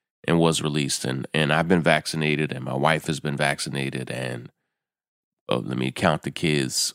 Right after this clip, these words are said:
four out of our five kids, all of our kids except those that are under twelve have been vaccinated.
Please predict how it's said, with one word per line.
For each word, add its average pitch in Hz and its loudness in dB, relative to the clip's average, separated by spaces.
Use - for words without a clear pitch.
four 101 6
out 76 6
of 73 -2
our 71 2
five 71 4
kids, 67 0
all 82 8
of 76 2
our 71 2
kids 73 0
except - 0
those 73 4
that 71 0
are 64 2
under 65 -2
twelve 78 4
have 65 -6
been 67 -4
vaccinated. 67 -2